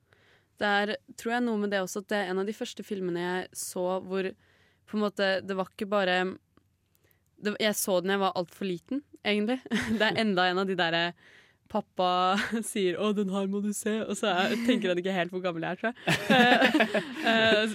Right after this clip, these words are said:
alt for mange av de i min historie. Men, eh, den, eh, i hvert fall, jeg så den jeg var litt for ung til å se den, så det var ikke egentlig nødvendigvis det at jeg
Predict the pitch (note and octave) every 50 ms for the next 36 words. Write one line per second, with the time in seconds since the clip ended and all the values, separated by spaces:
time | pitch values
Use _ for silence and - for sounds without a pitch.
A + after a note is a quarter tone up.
0 | - - G3+ G#3+ - - A#3 A3 A3 G#3+ G#3+ G#3 F#3+ G3+ G#3 G3+ G3+ G3 G3 G3+
1 | G3 G#3+ G3 G#3 A3 - A#3+ D4+ B3 B3 B3+ B3 A#3+ A#3+ A#3 A3+ - F#3+ G3 A3+
2 | A3+ A3+ A3+ A#3 A#3 A3+ A3 - - G#3 A#3 A3+ - B3 A#3 A3+ G#3 - - A3+
3 | A3+ - - - G3+ F#3 F3+ F#3 G3+ G#3+ G#3+ G#3 G3 G3+ G3+ G3+ G3+ - - -
4 | - G#3+ G3 - G3 F#3 G#3 G#3 G#3+ - F#3+ F#3+ A3+ A#3+ A#3 A#3+ A3 G#3 A3 G#3+
5 | - B3 A#3+ A#3 C4 B3+ B3+ B3+ A#3+ A#3+ G#3+ G3+ G3+ A3 - G#3+ G3+ F#3+ G#3 G3+
6 | G#3